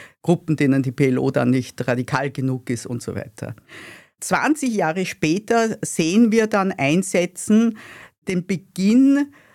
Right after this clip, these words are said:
des Umdenkens eines Teils der P-L-O-Führerschaft in Richtung Anerkennung zumindest des Existenzrechts Israel,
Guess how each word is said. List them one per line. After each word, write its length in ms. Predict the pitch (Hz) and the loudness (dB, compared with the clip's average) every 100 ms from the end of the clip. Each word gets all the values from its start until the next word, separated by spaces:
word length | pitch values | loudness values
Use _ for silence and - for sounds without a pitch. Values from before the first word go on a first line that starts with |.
| _ - | _ -4
des 240 | 196 190 | -2 -4
Umdenkens 920 | - 220 269 311 294 175 175 202 185 | -2 2 4 4 2 -2 -2 -4 -6
eines 460 | - 170 175 170 - _ | -4 -2 0 -2 -6 _
Teils 580 | - 165 160 202 233 - | -2 2 2 0 -2 -2
der 200 | 202 185 | 2 2
P-L-O-Führerschaft 1600 | 175 180 160 165 156 196 196 - 196 196 190 - 135 160 - - | 2 2 2 2 2 2 0 2 4 4 0 0 -2 -2 -2 -10
in 220 | - 175 175 | 0 4 4
Richtung 720 | 160 202 - - 208 196 196 - - _ - | 4 2 0 0 2 2 -2 -10 -20 _ -2
Anerkennung 1120 | 143 165 190 180 - 165 160 170 165 160 160 _ | 2 2 2 0 0 2 4 4 4 2 -2 _
zumindest 440 | - 175 175 160 - | 0 4 4 2 0
des 120 | 156 | -2
Existenzrechts 1080 | - 147 156 - 135 147 - 131 135 - - | -4 -4 -4 0 2 2 0 -2 -2 -6 -8
Israel, 580 | 139 123 110 107 98 | -6 -4 -2 -2 -4